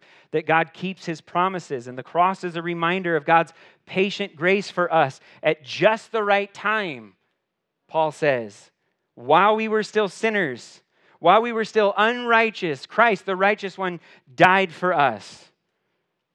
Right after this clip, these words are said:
And we've been given his righteousness, and that righteousness is ours forever. We don't get more of it when we patiently trust God, and we don't get less of it when we impatiently question him.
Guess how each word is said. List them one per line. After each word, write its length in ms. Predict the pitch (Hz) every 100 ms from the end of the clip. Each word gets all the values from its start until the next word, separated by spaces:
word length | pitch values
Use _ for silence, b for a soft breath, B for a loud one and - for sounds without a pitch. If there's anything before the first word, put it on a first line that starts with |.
| _ _ _ _
And 80 | 120
we've 140 | 135
been 140 | 143 135
given 200 | 135 123
his 260 | 131 123
righteousness, 720 | 123 123 123 110 117 110 104
and 100 | 120
that 140 | 120 117
righteousness 640 | 123 127 135 - 120 -
is 100 | 113
ours 240 | 123 123 -
forever. 420 | 143 131 135 120
We 140 | 117
don't 220 | 123 131
get 180 | 127 127
more 320 | 123 117 131
of 160 | 160 165
it 180 | 196 196 B B -
when 160 | 143
we 100 | 139
patiently 560 | 131 165 170 190 170 170
trust 380 | - 170 165 -
God, 240 | 165 175
and 120 | 165
we 100 | 143
don't 260 | 135 147 170
get 160 | 156
less 300 | 151 160 165
of 100 | 160
it 120 | 139 139
when 160 | 139
we 120 | 135
impatiently 720 | 143 147 147 139 131 147 139 123
question 480 | 123 113 - 95
him. 140 | 80